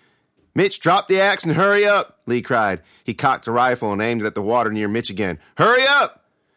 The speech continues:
Mitch opened his mouth to speak, and then he was gone. One second, his head was there, bobbing above the water, perfectly visible in the full moonlight. Then he was gone. Something had dragged him under. Mitch! Lee cried. I stood up.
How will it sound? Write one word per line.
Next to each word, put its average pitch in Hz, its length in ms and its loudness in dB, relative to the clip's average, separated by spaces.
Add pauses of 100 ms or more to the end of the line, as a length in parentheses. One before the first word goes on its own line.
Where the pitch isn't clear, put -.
(260)
Mitch 139 220 -2
opened 143 240 -2
his 104 120 -4
mouth 135 240 0
to 120 80 -12
speak, 143 400 -4
and 95 100 -4
then 117 80 -2
he 110 80 -4
was 87 120 -8
gone. 101 420 -6 (600)
One 107 200 -6
second, 127 340 -6
his 92 120 -8
head 127 220 -2
was 117 140 -6
there, 123 240 0
bobbing 117 360 -2
above 123 280 -2
the 110 60 -4
water, 131 380 -2
perfectly 135 480 -4
visible 131 400 -4
in 123 60 -4
the 107 60 -6
full 135 240 -4
moonlight. 151 580 -2 (600)
Then 95 120 -8
he 135 80 -4
was 139 120 -6
gone. 131 400 -2 (760)
Something 120 360 -10
had 82 80 -10
dragged 98 320 -6
him 107 80 -6
under. 110 360 -6 (520)
Mitch! 302 520 -2 (140)
Lee 120 160 -2
cried. 90 440 -6 (300)
I - 60 -16
stood 107 320 -6
up. 107 260 -6